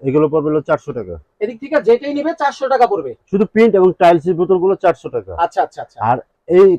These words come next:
Speaker 1: কালারিং যে আপনি থ্রি জি বোতলগুলো আছে, থ্রি জি বোতলের দাম পড়বে তিনশো আশি টাকা।
Speaker 2: এগুলো পড়বে তিনশো আশি টাকা।
Speaker 1: তিনশো আশি টাকা। আগের ভিডিওতে তো অনেকগুলো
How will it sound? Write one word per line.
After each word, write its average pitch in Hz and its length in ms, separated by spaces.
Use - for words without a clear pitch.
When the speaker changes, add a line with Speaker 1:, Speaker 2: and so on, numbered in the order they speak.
Speaker 1:
কালারিং 175 360
যে 180 120
আপনি 170 220
থ্রি 180 220
জি 190 80
বোতলগুলো 175 520
আছে, 196 240
থ্রি 180 220
জি 170 120
বোতলের 180 420
দাম 175 220
পড়বে 180 240
তিনশো 185 300
আশি 147 200
টাকা। 113 220
Speaker 2:
এগুলো 571 140
পড়বে 320 240
তিনশো 330 260
আশি 494 200
টাকা। 170 240
Speaker 1:
তিনশো 165 200
আশি 131 180
টাকা। 107 160
আগের 160 220
ভিডিওতে 170 360
তো 170 100
অনেকগুলো 165 560